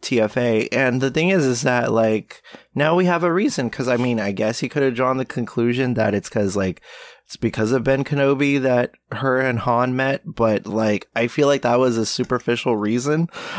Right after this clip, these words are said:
<laughs> And now we have something more deeper and, and all that stuff. And,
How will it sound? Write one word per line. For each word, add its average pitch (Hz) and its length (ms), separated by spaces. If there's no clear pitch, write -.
<laughs> 123 80
And 160 160
now 170 180
we 185 140
have 160 200
something 160 360
more 156 180
deeper 131 720
and, 104 460
and 127 180
all 156 180
that 160 140
stuff. 107 540
And, 113 340